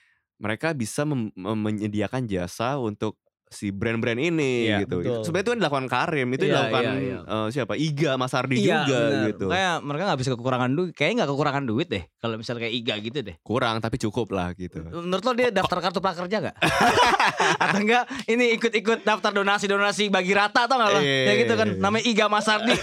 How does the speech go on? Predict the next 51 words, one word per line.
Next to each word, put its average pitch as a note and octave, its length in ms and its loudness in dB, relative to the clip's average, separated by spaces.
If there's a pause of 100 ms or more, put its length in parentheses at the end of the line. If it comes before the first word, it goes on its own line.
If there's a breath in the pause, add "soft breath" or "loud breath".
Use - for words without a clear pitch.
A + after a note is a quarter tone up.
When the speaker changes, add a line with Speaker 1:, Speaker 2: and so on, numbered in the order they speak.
(140)
Speaker 2:
minta A3 200 2
disumbang, A3 440 2
kayaknya F4 220 -2
enggak G3 260 2
deh. B2 140 0
Speaker 1:
Enggak, A2+ 260 -2
enggak, G#2+ 220 -4
enggak, - 20 -
Speaker 2:
Nggak G2 160 -6
Speaker 1:
enggak E3+ 140 2
Speaker 2:
perlu - 120 2
Speaker 1:
mungkin - 140 2
Speaker 2:
ya? - 60 2
Speaker 1:
lah, G2 100 -2
Mas - 60 -12 (180)
Ardi. D#4 100 0
Ya C4+ 120 0
maksudnya, D#3 300 -2 (360 soft breath)
maksud A#2+ 180 -6
gue F#3 140 0
itu E3 140 0
sih, A#2+ 180 0 (100)
ini D3+ 140 0
pemikiran A2+ 400 -2
gue G#2 160 0
aja. A2+ 220 -2
Maksud G#2+ 180 -4
gue D3 160 0
itu D3 220 -2
bisa B2+ 180 -4
dilakukan, G#2+ 640 -4 (600 soft breath)
eh, F2+ 480 -2 (240)
nggak A#2 240 -2
hanya A#2 240 0
ketika - 300 -4 (260)
pandemi G#2+ 480 -2
ini, A#2+ 180 -2
mungkin B2 460 -4
di G2 400 -4
masa F#2+ 240 -8
depan F#2+ 240 -6
ketika - 180 -10
ini F#2 120 -4
sudah F2+ 180 -6
selesai, A2 560 -6 (460)
itu - 160 -8
menjadi F#2+ 340 -2
ide F#2 180 -6
yang F2+ 140 -2
menarik F2+ 220 -4
juga. A2+ 260 -2